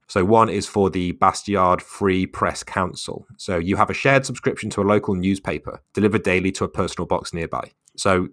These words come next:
you need to work out, why do you share a subscription to a local newspaper, and how have you managed to rack up a ten thousand pound debt to this newspaper delivery company?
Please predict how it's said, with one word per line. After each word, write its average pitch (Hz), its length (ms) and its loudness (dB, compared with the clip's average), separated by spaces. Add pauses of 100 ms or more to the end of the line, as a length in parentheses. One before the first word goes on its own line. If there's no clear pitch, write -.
you 101 100 -2
need 110 160 2
to - 80 -2
work 104 300 6
out, 98 180 4
why 107 220 4
do 110 80 -4
you 120 160 2
share 110 360 2
a 95 60 -4
subscription - 500 -6
to 107 120 -2
a - 20 2
local 98 240 0
newspaper, 95 520 -4
and 85 180 -6
how 98 240 4
have 87 100 0
you 98 80 -2
managed 90 320 -2
to - 80 -4
rack 90 320 0
up 85 140 -6
a - 20 -10
ten 92 240 -6
thousand 87 320 0
pound 85 280 -4
debt - 360 -8
to - 120 -12
this 90 180 -4
newspaper 87 480 -4
delivery 82 520 -6 (200)
company? - 420 -14